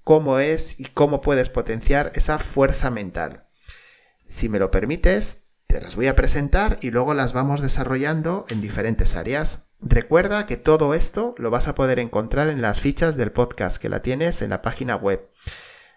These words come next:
Vamos con las cuatro variables. Estamos hablando de compromiso, de desafío, de confianza y de control. Estas son las cuatro variables, las cuatro claves que tienes que desarrollar para de verdad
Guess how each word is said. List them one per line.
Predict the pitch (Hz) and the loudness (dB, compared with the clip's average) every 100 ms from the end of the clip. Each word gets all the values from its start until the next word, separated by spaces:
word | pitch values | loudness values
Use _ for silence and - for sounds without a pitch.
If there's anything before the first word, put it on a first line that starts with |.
| _ | _
Vamos | - 143 190 - | 0 0 0 2
con | 135 | 4
las | 120 | 4
cuatro | - 135 135 | 4 4 4
variables. | 113 101 71 - - - - | 2 2 -2 -4 -6 -6 -10
Estamos | - 127 139 135 | -4 -2 0 0
hablando | 123 110 95 85 | 0 0 -2 -2
de | 95 82 | -4 -4
compromiso, | 92 92 87 90 180 - 247 247 _ _ _ _ _ _ | -4 -2 -2 -2 -2 0 0 -2 _ _ _ _ _ _
de | - 98 | -8 -4
desafío, | 95 101 - 175 165 160 - - _ _ _ _ _ | -2 -2 0 4 4 2 -4 -20 _ _ _ _ _
de | - 92 | -8 -4
confianza | 180 185 - 131 127 127 135 135 - _ _ | -2 -2 -2 -2 0 -2 -2 -6 -12 _ _
y | 170 196 214 _ _ | -10 -10 -10 _ _
de | 214 139 165 - - | -8 -4 -4 -6 -6
control. | 117 107 98 82 - _ _ _ - | -6 -4 -6 -8 -12 _ _ _ -2
Estas | 156 - 143 | 2 4 2
son | 156 143 | 2 -2
las | 113 - | -2 -2
cuatro | 160 160 170 | 0 0 0
variables, | 156 151 151 151 156 151 | 0 0 -2 0 -2 -2
las | 117 - | -6 -4
cuatro | 143 143 175 | -2 -2 -2
claves | - 151 147 147 143 | 0 0 0 -2 -4
que | 113 | -6
tienes | - 127 123 - | -4 -2 -2 -2
que | 110 | -4
desarrollar | 95 - 101 95 104 139 165 - _ - - - - | 0 0 0 -4 -2 -2 -2 -6 _ -20 -20 -12 -4
para | 101 95 - - - | -2 -2 -4 -10 -18
de | 110 113 104 | -6 0 2
verdad | 101 104 143 226 - | 2 2 0 -2 -10